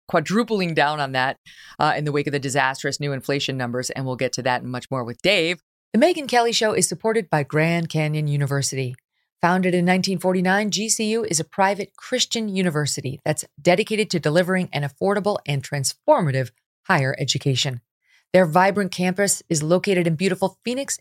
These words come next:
Arizona, and according to niche dot com, ranked a top twenty-five best campus in the U S A. As of June twenty twenty-three, G C U offers three hundred and thirty academic programs,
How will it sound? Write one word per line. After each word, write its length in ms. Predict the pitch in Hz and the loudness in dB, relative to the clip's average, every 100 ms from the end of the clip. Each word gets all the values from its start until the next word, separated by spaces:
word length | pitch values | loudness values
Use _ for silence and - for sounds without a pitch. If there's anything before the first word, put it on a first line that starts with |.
| - | 0
Arizona, 560 | 180 180 143 139 123 - _ _ _ - | 0 2 0 -2 -4 -8 _ _ _ 0
and 100 | 151 | 0
according 340 | 151 196 190 | 2 2 2
to 120 | 175 | 0
niche 380 | 156 147 214 - | 2 2 2 2
dot 200 | 180 160 | 2 0
com, 380 | - 233 254 269 _ _ | -2 -2 -2 -8 _ _
ranked 320 | - 175 165 - | 0 2 0 -4
a 80 | 147 | -6
top 340 | - - 208 - | -4 -4 -4 -2
twenty-five 540 | 208 202 190 185 151 | -2 0 2 2 2
best 260 | 196 214 - | 0 0 -2
campus 420 | 254 - 160 - _ | -6 -2 -2 -2 _
in 300 | 151 160 165 | -2 0 0
the 100 | 165 | -2
U 200 | 147 143 | -2 0
S 200 | 139 131 | 0 0
A. 200 | 120 110 - _ _ _ _ - - - | -2 -6 -10 _ _ _ _ -20 -20 -2
As 180 | 165 170 | 0 2
of 80 | 180 | 2
June 220 | 175 214 | 2 2
twenty 240 | 202 214 | 2 0
twenty-three, 420 | 202 214 214 220 254 | 2 0 0 -2 -2
G 200 | - 196 | -4 -4
C 160 | 190 | -2
U 200 | 202 220 - | 0 2 2
offers 400 | 180 175 175 - _ _ | 0 0 -2 -4 _ _
three 180 | 190 269 | -2 -2
hundred 240 | 247 202 | -4 -4
and 160 | 170 151 | -2 0
thirty 340 | - 285 202 - | 2 4 2 -2
academic 480 | 127 135 139 139 - | -4 -2 -2 -2 0
programs, 460 | 233 226 226 214 | 2 4 2 0